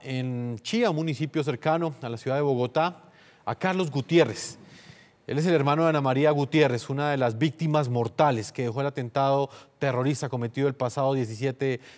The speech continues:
de junio en el centro comercial andino. Em, Carlos Gutiérrez, bienvenido al programa La Noche.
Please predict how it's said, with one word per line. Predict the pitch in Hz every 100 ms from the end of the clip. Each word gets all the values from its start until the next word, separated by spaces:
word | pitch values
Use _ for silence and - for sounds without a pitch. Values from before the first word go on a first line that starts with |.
| -
de | 120
junio | 117 170 151
en | 120
el | 107
centro | 143 135 131
comercial | 127 120 127 135
andino. | 131 151 123 - - - - _
Em, | 135 135 135 135
Carlos | - 170 170
Gutiérrez, | 156 135 170 165
bienvenido | 127 143 139 160 165
al |
programa | 147 156 151
La |
Noche. | 151 139 -